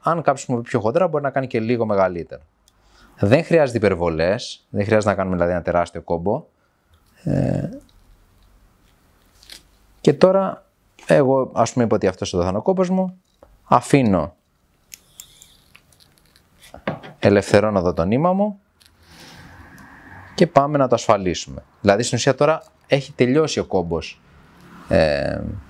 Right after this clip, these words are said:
έχει τελειώσει ένα μεγάλο μέρος του κόμπου. Οπότε τώρα δεν μου χρειάζεται τόσο πολύ, τόσο πολύ νήμα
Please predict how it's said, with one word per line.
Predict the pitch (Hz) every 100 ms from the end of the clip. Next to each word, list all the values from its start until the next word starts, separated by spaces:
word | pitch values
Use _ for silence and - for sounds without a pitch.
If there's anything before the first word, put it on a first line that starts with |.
| - - - -
έχει | - 107
τελειώσει | 123 123 127
ένα | 113
μεγάλο | 98 95 90
μέρος | 85 80
του | -
κόμπου. | - 71 69 _ _ - - -
Οπότε | 98 113 -
τώρα | - 113 95 71 - _ _ - - - - -
δεν | 117
μου | 131
χρειάζεται | 127 113 92
τόσο | 87 95 -
πολύ, | 87 82 80 80
τόσο | - 87 -
πολύ | 85 80
νήμα | 80 87 131 190